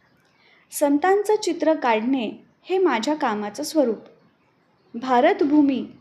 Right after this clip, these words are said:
संतांची भूमी म्हणतात. खरं आहे,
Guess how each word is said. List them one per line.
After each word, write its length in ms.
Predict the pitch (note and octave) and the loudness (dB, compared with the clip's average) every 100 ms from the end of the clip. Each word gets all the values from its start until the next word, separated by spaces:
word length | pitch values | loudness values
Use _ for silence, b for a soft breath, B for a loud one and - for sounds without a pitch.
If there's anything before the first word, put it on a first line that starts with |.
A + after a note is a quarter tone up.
| - | -12
संतांची 640 | C4+ B3 A#3+ C#4+ F4 F#4+ | -4 -4 -2 0 0 0
भूमी 300 | D4 C4 B3+ | 0 -2 -2
म्हणतात. 400 | A#3+ G#3 G#3 G3 _ _ _ _ _ _ - | -4 -6 -10 -16 _ _ _ _ _ _ -8
खरं 220 | B3+ B3 | -2 0
आहे, 160 | D#4 | 0